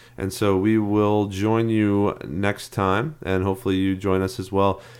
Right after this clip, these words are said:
here on the T V Soup Podcast on the Drink Five Network. And as always,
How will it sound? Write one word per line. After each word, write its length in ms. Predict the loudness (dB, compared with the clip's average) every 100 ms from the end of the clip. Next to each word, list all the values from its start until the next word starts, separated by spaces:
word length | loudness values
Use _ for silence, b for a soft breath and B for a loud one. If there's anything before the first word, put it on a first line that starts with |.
| B
here 180 | 4 4
on 100 | 4
the 60 |
T 140 | 0 0
V 140 | 0
Soup 240 | 0 -2 0
Podcast 500 | 0 0 0 -2 0
on 80 | -4
the 60 |
Drink 200 | -2 -6
Five 240 | 0 0 0
Network. 400 | -2 -2 -4 -6
And 320 | -4 -2 -2 -4
as 400 | -4 0 0 -2
always, 720 | -4 2 2 2 2 0 -2